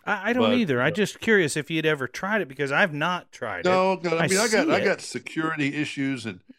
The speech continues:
Speaker 1: <laughs>
Speaker 2: and, and neighborhood issues, and just,
Speaker 1: Yeah, and
Speaker 2: I, I feel more comfortable, uh, with my peers at a hotel than I do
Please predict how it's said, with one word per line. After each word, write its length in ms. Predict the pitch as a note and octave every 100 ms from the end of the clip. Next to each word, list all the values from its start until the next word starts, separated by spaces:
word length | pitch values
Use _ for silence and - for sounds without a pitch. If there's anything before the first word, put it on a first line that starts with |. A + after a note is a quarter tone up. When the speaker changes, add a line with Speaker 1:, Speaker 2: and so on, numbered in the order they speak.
| -
Speaker 1:
<laughs> 160 | G#2+
Speaker 2:
and, 260 | B2 A#2+ A2
and 200 | A#2+ A#2+
neighborhood 480 | C#3 D3 C3+ D3 C#3
issues, 500 | C3+ - B2+ B2 A2+
and 140 | G#2+
just, 240 | - B2 D#3+
Speaker 1:
Yeah, 240 | D3+ C#3
and 160 | C#3 D3
Speaker 2:
I, 60 | F3+
I 160 | D3+ F#3+ -
feel 200 | F#3+ E3+
more 220 | D3 C#3+
comfortable, 720 | - C3+ C3 A2+ G#2+ G2 - _ _ _ _ _
uh, 240 | A2 G#2 G2+
with 180 | A#2+ A#2
my 180 | A2+ G#2+
peers 420 | C#3+ C3 A#2 G#2+
at 100 | A2
a 80 | G2+
hotel 540 | A2+ G#2 A#2+ A2 G2
than 200 | D#2+ B2+
I 120 | C3
do 380 | A2+ B2 A#2 G#2+